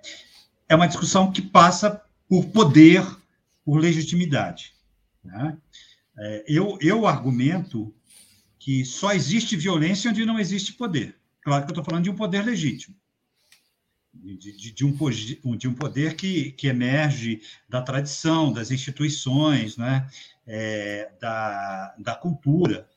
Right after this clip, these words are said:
Só pra fi-, pintar com cores muito fortes, por exemplo, Stalin não era um poder legítimo, né?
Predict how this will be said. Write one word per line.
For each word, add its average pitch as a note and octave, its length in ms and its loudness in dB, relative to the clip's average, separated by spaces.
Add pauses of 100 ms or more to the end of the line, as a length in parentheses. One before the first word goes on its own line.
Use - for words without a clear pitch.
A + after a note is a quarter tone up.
(260)
Só - 260 -6
pra E3+ 220 -6
fi-, - 160 -18 (340)
pintar D3+ 360 -2 (120)
com D#3+ 140 -2
cores D3 340 0
muito C#3+ 240 0
fortes, D#3 440 -4
por B2 180 -8
exemplo, C3 240 -8
Stalin G3 720 0 (540)
não G3 240 0
era C3+ 120 0
um - 40 -4
poder A3+ 260 0
legítimo, G3 480 -4 (960)
né? C3 400 -6